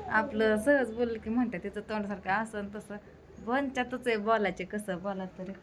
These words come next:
काय नाही बघा, काम पण झालंय. आता फक्त भांडे घासायचे राहिला, तिकडं कपडे वाळायला टाकलं,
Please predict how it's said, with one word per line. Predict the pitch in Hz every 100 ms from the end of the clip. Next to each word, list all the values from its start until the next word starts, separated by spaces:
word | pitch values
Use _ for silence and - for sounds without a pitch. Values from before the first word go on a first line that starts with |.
| - - - -
काय | 220
नाही | 220 214
बघा, | 202 202 208 - - -
काम | 226 220
पण | 214 214 190
झालंय. | 247 185 208 233 - - - - - - - - - - - -
आता | 190 190
फक्त | 202 202
भांडे | 185 240 240 208
घासायचे | 208 220 180 190
राहिला, | 202 185
तिकडं | 180 202 196 185
कपडे | 233 226 190 190
वाळायला | 190 202 190
टाकलं, | 185 740 587 185